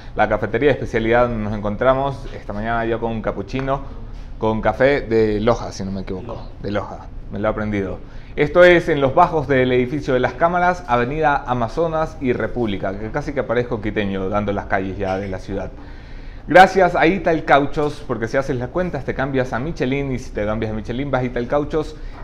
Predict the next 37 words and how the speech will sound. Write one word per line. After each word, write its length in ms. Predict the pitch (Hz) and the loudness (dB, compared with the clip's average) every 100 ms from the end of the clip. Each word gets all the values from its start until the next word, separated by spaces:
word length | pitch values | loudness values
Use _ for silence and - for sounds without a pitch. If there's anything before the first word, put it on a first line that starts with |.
| - - | -12 -10
diagonal 500 | 131 156 196 208 220 - | 4 6 6 4 2 4
al 180 | 151 156 | 2 2
Nacional 460 | 147 147 160 180 | -2 -2 2 2
en 120 | 165 147 | 2 -2
Tumbaco 560 | 143 147 165 165 165 | -2 4 4 6 4
y 140 | 156 127 | 6 4
en 260 | 123 120 | 2 0
la 100 | 120 | 2
Avenida 500 | 120 135 151 147 139 | 2 0 2 4 4
Amazonas 680 | 135 131 120 143 139 131 - | 2 0 -2 -2 0 0 -2
y 100 | 135 | 2
el 100 | 123 | 2
Inca. 300 | 139 135 110 | 2 0 0
Los 160 | 98 104 | 0 0
encuentras 540 | 113 113 123 110 104 | -2 0 0 0 -2
aquí 320 | 104 104 117 113 | -2 -4 -2 -2
en 180 | 104 | -2
la 100 | 104 | -2
capital 400 | 101 107 107 117 | 0 0 2 0
de 80 | 110 | 2
la 120 | 110 | 2
República 500 | 110 110 139 135 139 | 2 0 0 2 4
gracias 400 | 127 123 120 120 | 4 4 2 0
a 120 | - - | 0 -2
Hyundai, 440 | - 180 156 147 139 - - | 0 2 4 4 2 -6 -8
que 80 | 123 | -2
nos 100 | 127 | 2
acompaña 400 | 127 131 147 160 | 2 4 2 4
desde 120 | 139 | 0
el 60 | 120 | 0
principio 380 | 123 120 151 143 | -2 -2 -2 0
en 100 | 135 | -2
esta 380 | 127 127 117 | 2 4 4
tarea 280 | - 117 135 | 2 0 2
del 120 | 123 | 0
periodismo 440 | 110 131 131 123 107 | 0 0 0 -2 -2
independiente, 720 | 110 123 113 113 107 107 117 | -2 -2 -2 -2 -2 -2 -4